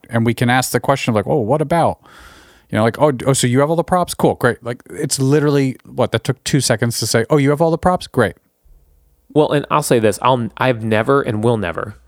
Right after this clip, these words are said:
Speaker 2: give a full bid, like a project bid, "Sign on the dotted line, please. Let's get this done. Like, get this work done together." I'll never do that without ever talking to you first,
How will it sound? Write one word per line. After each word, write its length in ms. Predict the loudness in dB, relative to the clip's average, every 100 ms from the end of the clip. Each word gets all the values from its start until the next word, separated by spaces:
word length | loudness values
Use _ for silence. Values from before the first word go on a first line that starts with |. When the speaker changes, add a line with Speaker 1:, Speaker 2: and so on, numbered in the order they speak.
| _ _ _ _ _ _ _
Speaker 2:
give 180 | 0 2
a 100 | 2
full 340 | 0 -2 0 2
bid, 340 | 2 2 0 -6 -14
like 140 | -10
a 60 | -10
project 580 | 0 2 2 0 0 0
bid, 340 | 0 0 -4
"Sign 260 | -6 -4 -2
on 120 | -2
the 60 |
dotted 260 | 0 2 2
line, 240 | -2 -4 -6
please. 360 | -4 -4 -2
Let's 180 | -6 -6
get 160 | -8 -6
this 160 | -10
done. 320 | -6 -6 -6 -6
Like, 240 | -8 -6
get 140 | -8 -6
this 140 | -6
work 220 | -6 -6
done 140 | -6 -6
together." 440 | -2 -2 0 -6 -10 _ _ _ _
I'll 140 | -2
never 280 | 2 2 0
do 140 | 0 0
that 220 | 0 -2
without 260 | -4 -2
ever 160 | -2 -6
talking 300 | -8 -10 -10
to 100 | -14
you 60 | -10
first, 360 | -8 -8 -14